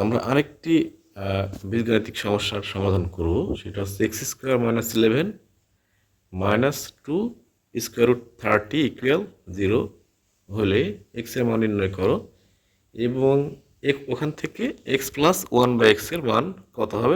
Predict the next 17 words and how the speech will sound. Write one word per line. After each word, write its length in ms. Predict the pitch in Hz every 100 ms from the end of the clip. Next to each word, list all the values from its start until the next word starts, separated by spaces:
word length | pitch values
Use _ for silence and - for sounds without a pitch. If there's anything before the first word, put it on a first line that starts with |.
| 185
তা 60 | 120
নির্ণয় 240 | 92 87 82
করতে 200 | 85 - 85
হবে। 180 | 76 - _ _ _ _ _ _ _ -
তো 40 | 98
যেটা 180 | 123 139 131
দেওয়া 160 | 127 127
আছে 100 | 135
ওটা 120 | 131 123
আমরা 140 | 120 110
লিখে 160 | 98 101
নিলাম, 220 | 95 127 196 - _ -
এক্স 120 | - 113
স্কয়ার 220 | - 113 110
মাইনাস 260 | 107 110 107 107
ইলেভেন 340 | 110 107 110 113 113 _ -
মাইনাস 340 | 98 95 98